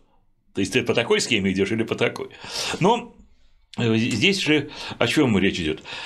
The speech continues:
Э, задачи начальной школы даёт средняя школа.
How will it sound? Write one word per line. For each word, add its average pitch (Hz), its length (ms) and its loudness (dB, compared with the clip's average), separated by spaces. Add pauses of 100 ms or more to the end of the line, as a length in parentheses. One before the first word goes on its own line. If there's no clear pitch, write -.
(400)
Э, 80 200 -2 (380)
задачи 113 500 0
начальной 107 540 2
школы 160 400 0
даёт 110 320 2
средняя 104 600 0
школа. - 380 -6